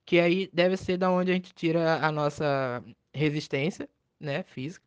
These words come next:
tipo, aqueles do louco, tipo, justificando coisa com coisa que não tem nada a ver, <laughs> mas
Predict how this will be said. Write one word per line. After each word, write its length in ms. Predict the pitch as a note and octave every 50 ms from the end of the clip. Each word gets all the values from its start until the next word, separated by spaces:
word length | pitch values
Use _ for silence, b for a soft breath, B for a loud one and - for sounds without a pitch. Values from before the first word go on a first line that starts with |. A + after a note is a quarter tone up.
| _ _
tipo, 220 | - - - -
aqueles 500 | C#3 C#3 C#3 C#3 - D#3+ C3+ B2+ C3 B2
do 100 | B2+ C#3+
louco, 360 | D3 C#3 B2 B2+ C#3 - - - _
tipo, 200 | _ C#3+ C3 C#3
justificando 800 | C3+ C3 B2+ - - B2+ - B2 - C3 B2 B2 B2+ B2+ C3 C3+ -
coisa 240 | - - B2+ A#2+ B2+
com 360 | B2 - - C3 B2 B2+ C3 C3 C3+ C#3+ - _ _
coisa 220 | - C#3 C3 C3+
que 60 | C3+ D3
não 60 | C#3+
tem 100 | D3+ C#3
nada 160 | C3+ C#3+ D#3+
a 20 |
ver, 200 | D#3 D3+ C#3+ D#3+ B B B B
<laughs> 160 | B B _
mas 140 | - F#3 F3+